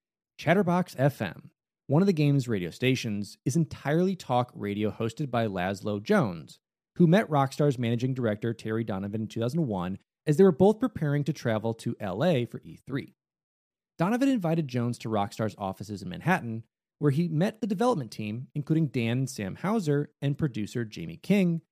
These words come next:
and they invited him to work on the game. The writing sessions took place at Dan Houser's apartment,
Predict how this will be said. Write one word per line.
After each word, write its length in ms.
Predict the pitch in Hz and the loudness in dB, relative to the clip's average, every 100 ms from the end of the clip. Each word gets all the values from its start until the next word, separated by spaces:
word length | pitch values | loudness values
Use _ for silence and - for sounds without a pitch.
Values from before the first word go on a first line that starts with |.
| _ _ | _ _
and 100 | 202 | 0
they 60 | 247 | 2
invited 340 | 233 214 226 | 2 2 0
him 120 | 233 | -2
to 100 | 214 | -2
work 220 | 175 127 151 | 0 2 2
on 60 | |
the 80 | 160 | 0
game. 280 | 185 214 85 _ _ _ _ _ _ _ _ _ _ | 0 -2 -6 _ _ _ _ _ _ _ _ _ _
The 80 | 180 | 0
writing 280 | 190 226 247 | 0 0 0
sessions 440 | - 185 - 185 | 0 0 0 -4
took 300 | - 214 214 | -2 -6 -4
place 280 | - 147 139 | 0 2 2
at 120 | 135 | -2
Dan 180 | 123 104 | -2 -4
Houser's 300 | 95 92 90 | -4 -6 -8
apartment, 500 | - 156 175 220 254 | -2 0 2 0 -4